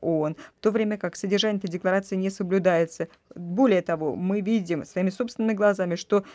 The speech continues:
э, меньшинство подвергается систематическим чисткам и геноциду в других частях света. После десятилетия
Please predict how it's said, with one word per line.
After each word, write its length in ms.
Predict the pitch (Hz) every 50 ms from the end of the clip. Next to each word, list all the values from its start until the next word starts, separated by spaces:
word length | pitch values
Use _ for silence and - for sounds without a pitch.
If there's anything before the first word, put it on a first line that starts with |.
| - - _ -
э, 1160 | 170 170 175 170 170 165 170 170 170 165 165 165 160 - - - - - - - - - - -
меньшинство 500 | 185 202 202 - - 269 247 - - 170
подвергается 540 | 180 190 190 190 185 208 208 196 196 190
систематическим 1120 | 175 - - - 220 202 - - 226 220 214 214 220 - 208 180 - 190 - - - 175 170
чисткам 400 | - - 247 233 - - 208 190
и 40 | 180
геноциду 680 | 180 185 175 180 185 190 - - 156 151 156 151 139
в 160 | - - -
других 260 | 160 165 160 156 185 190
частях 320 | - - - 165 170 180
света. 360 | - - 160 160 151 - 151
После 360 | - - - 214 220 - 214
десятилетия 1040 | 185 170 170 214 254 226 - 226 202 - 233 196 208 202 190 180 185 - - 165 165